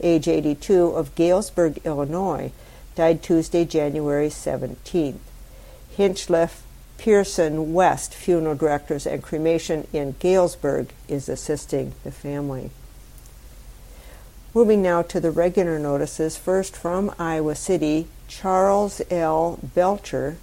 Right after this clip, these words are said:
seventy-eight, of Iowa City, died Monday, January second, at the University of Iowa Hospitals and Clinics. No public services are planned at this time.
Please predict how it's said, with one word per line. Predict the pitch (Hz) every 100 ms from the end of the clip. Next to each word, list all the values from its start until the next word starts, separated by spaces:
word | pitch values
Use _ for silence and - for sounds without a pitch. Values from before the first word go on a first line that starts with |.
| -
seventy-eight, | - 170 151 147 143 160 165 156 - -
of | 139
Iowa | 156 147 147
City, | - 160 160
died | 165 170 165 156
Monday, | 156 156 165
January | 185 165 156 147 139 135
second, | 135 - 202 - 143 - - - - -
at | - 175 175
the |
University | 160 160 151 147 147 - 165
of | 156
Iowa | 147 143 143
Hospitals | 151 143 - 143 139 135
and | 139 131
Clinics. | - 160 151 143 - - - - - - - - - - -
No | 160 175 170
public | 165 190 165 151 143
services | - 175 165 160 156 147
are | 160 147
planned | - - 202 190 151
at | 139 -
this | 143 -
time. | - 165 151 143